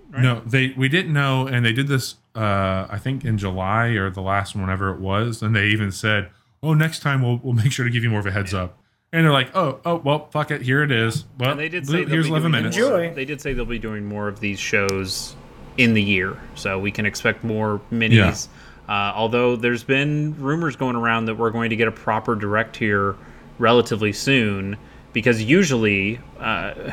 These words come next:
Speaker 1: in the last couple of years anyway, when the,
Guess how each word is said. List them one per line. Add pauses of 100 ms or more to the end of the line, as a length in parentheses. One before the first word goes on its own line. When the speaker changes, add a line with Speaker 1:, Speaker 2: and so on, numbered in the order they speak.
(180)
Speaker 1:
in
the
last
couple
of
years
anyway, (360)
when (100)
the,